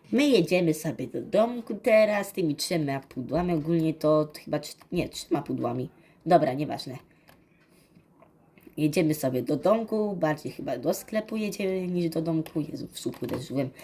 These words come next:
Jedyny słup, na jedyny słup, ale uderzyłem. Jakim to cudem?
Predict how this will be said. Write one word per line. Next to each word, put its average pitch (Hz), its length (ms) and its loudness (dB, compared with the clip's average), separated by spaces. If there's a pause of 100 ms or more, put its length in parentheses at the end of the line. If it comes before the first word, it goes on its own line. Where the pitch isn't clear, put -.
(160)
Jedyny 269 540 6
słup, - 520 2 (520)
na 180 60 0
jedyny 175 480 4
słup, 240 480 4 (260)
ale 196 280 2
uderzyłem. 151 640 0 (840)
Jakim 156 260 -4
to 127 120 -12
cudem? 131 360 -8